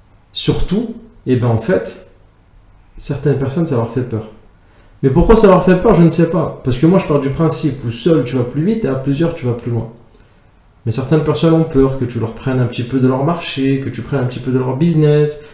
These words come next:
que tu prennes un petit peu de leur noto-, de leur notoriété, et cetera.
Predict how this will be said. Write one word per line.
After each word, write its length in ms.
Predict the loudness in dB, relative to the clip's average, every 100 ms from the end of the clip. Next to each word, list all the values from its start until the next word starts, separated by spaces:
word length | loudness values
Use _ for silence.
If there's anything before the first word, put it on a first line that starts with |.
| -10
que 80 | -6
tu 120 | -6
prennes 180 | -4 -2
un 60 |
petit 140 | -2 -6
peu 120 | -4
de 100 | -4
leur 140 | -2 0
noto-, 300 | -2 0 -2
de 500 | 0 0 -2 0 0
leur 140 | 0
notoriété, 580 | 0 0 0 0 0 -4 -6
et 100 | -8
cetera. 380 | -8 -6 -8